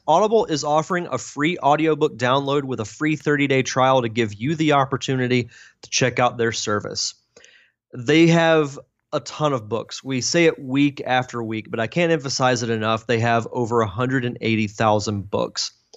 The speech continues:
And right now I'm listening to a book that I've brought up in the past, Astrophysics for People in a Hurry by Neil deGrasse Tyson. It's one of those books that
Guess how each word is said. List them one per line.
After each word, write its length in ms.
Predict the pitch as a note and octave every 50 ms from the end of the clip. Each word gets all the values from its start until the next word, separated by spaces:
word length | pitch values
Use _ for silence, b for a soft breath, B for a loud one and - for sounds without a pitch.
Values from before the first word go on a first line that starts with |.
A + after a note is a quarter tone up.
| B B B B B B B B -
And 220 | B2+ B2+ B2+ B2+
right 220 | C3 D3+ E3+ E3+ E3+
now 340 | E3 D#3+ D#3+ D#3 D#3 D3
I'm 240 | C3+ C#3 C#3 C#3 C#3
listening 460 | C#3+ C#3+ C#3+ C#3 - D3 C#3 C3+ C3
to 260 | A#2 - C3+ C3 B2+ B2+
a 60 | A#2
book 260 | G#2+ C3 C3 B2+ -
that 100 | - B2
I've 220 | A#2+ A#2 A#2 A2 G#2+
brought 180 | B2 A#2+ A#2
up 120 | A#2 A2+ A#2+
in 80 | G#2+
the 60 | G2+ -
past, 580 | - - C#3+ C#3 C3 A#2 A2+ G#2+ - - - b b b b b b b b
Astrophysics 960 | C3+ C#3 D#3 D3 - - G3 E3+ D3 - - D#3+ D3 C3+ D3+ C#3+ - - -
for 260 | - - C#3 C3+ B2+
People 400 | B2 - C#3 C3+ C3 C3+ C3+ B2+ -
in 120 | B2+ A#2+
a 80 | A#2 A2
Hurry 300 | - C3 B2+ B2+ C3+ C3+
by 200 | A#2+ A#2 A2+ A2+
Neil 300 | A2 A2 A#2 A#2+ A2+ A2
deGrasse 420 | A2+ G2+ A#2 A2+ G#2+ G#2+ G#2 -
Tyson. 520 | - A2 A2+ A2+ A2 - C3 C3 C3+ B2+ C3+ B B B B B B B B B B _
It's 160 | - E3 - F3
one 220 | F3+ A3 C4 C#4
of 40 | B3+
those 240 | B3 A#3 G#3 D3+ D3
books 440 | C3 E3 F3 F3+ D#3+ - - - C#3 C3
that 400 | C3+ C#3+ C3+ C3 B2+ A#2 -